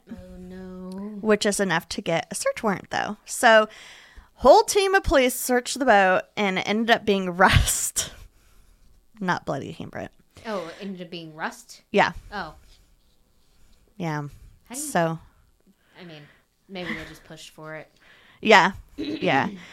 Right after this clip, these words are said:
Speaker 2: Um, but, and there was, like, no signs of a struggle or anything on the
Speaker 1: Gotcha.
Speaker 2: boat. So they're like, "Well, this was a dead end."
Speaker 1: Right.
Speaker 2: Um, but they did bring Skylar down to the station in hopes that they could get a better idea of what happened during the boat transaction.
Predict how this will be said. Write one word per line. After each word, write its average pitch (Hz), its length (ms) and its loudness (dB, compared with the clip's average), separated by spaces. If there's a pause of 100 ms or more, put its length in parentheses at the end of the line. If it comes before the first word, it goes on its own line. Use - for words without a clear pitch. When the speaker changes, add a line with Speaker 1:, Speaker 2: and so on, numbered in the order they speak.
(360)
Speaker 2:
Um, 190 600 6 (420)
but, 196 520 8
and 240 280 6
there 285 160 12
was, 302 120 6
like, 262 120 6
no 233 220 8
signs 202 360 4
of 190 120 6
a 196 40 2
struggle 175 440 4
or 170 100 6
anything 175 320 -2
on 165 120 0
the 165 80 0
Speaker 1:
Gotcha. 160 260 4
Speaker 2:
boat. - 80 -6
So 175 200 2
they're 165 200 2
like, 143 220 0
"Well, 202 260 6
this 175 240 0
was 160 140 -4
a 143 60 -2
dead 98 220 -2
end." 87 280 -8 (140)
Speaker 1:
Right. 147 180 -16 (300)
Speaker 2:
Um, 185 260 6
but 190 180 4
they 202 120 4
did 220 260 2
bring 214 240 2
Skylar 190 440 4
down 180 220 2
to - 100 -8
the 190 80 0
station 175 400 -2
in 170 120 -2
hopes 175 320 -4
that 160 200 -4
they 160 160 -4
could 160 460 -4 (480)
get 180 160 4
a 165 60 2
better 151 300 0
idea 151 360 0
of 160 100 -4
what 165 220 0
happened 175 500 -4
during 175 320 -4
the 180 80 -2
boat 190 240 0
transaction. 233 920 -2